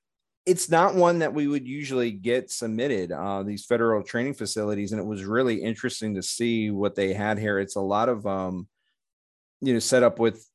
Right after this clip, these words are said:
metal detectors and different things where, you know, the people are training on, um, on this equipment. And it, it's a pretty big, uh, facility that they have there with a lot of different components. And, uh,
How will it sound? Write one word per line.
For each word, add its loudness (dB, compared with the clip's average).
metal 2
detectors -2
and -6
different -6
things -2
where, 2
you -6
know, 0
the 2
people 0
are 2
training 0
on, 0
um, -2
on 0
this -6
equipment. -2
And 0
it, -10
it's -2
a -4
pretty -2
big, 0
uh, 0
facility 2
that -2
they 0
have -2
there 2
with -6
a -2
lot -2
of -10
different -4
components. -4
And, -4
uh, -4